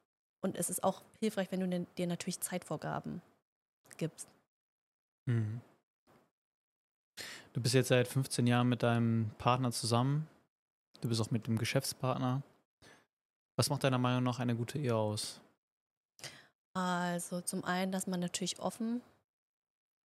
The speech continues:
Speaker 1: kommuniziert. Das heißt, wenn Probleme da sind, dass man auch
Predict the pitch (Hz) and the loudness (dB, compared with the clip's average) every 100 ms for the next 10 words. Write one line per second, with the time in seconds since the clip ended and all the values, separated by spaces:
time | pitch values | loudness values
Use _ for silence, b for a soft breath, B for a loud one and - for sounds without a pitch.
0 | _ _ - 190 180 175 - 220 339 - | _ _ -2 0 0 0 -2 0 -2 -4
1 | - _ _ b b b _ _ - - | -12 _ _ b b b _ _ -6 -2
2 | 196 202 208 208 - 208 202 190 190 190 | 0 0 0 -2 0 2 2 2 0 -2
3 | 190 185 185 180 170 170 175 - | -2 -4 -4 -4 -4 -6 -6 -12